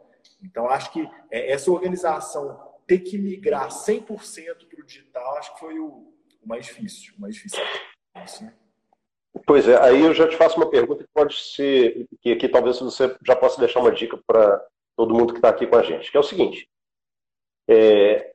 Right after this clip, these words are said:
Speaker 2: o, o que que a gente sabe do digital, né? É que você não entra na internet ganhando dinheiro.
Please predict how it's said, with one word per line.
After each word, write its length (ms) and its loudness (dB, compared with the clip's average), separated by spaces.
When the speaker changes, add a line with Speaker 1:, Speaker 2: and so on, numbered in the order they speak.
Speaker 2:
o, 220 -14
o 80 -6
que 140 -4
que 100 2
a 60 8
gente 200 -2
sabe 400 0
do 220 -2
digital, 920 -2
né? 240 4
É 80 4
que 120 -8
você 600 2
não 240 6
entra 320 6
na 120 4
internet 840 0
ganhando 300 4
dinheiro. 420 2